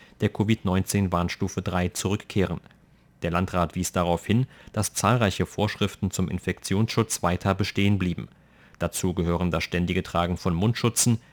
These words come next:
die Einhaltung von sozialem Abstand sowie die Vermeidung von unnötigen Bewegungen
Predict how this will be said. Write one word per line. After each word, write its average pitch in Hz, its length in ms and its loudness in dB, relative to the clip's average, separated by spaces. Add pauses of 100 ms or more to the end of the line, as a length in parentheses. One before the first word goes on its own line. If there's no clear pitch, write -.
(180)
die 104 100 0
Einhaltung 107 560 2
von 87 240 0
sozialem 85 480 -2
Abstand 98 460 0 (260)
sowie 110 260 -2
die 113 120 -2
Vermeidung 107 560 2
von 92 320 0
unnötigen 95 600 2
Bewegungen 95 640 2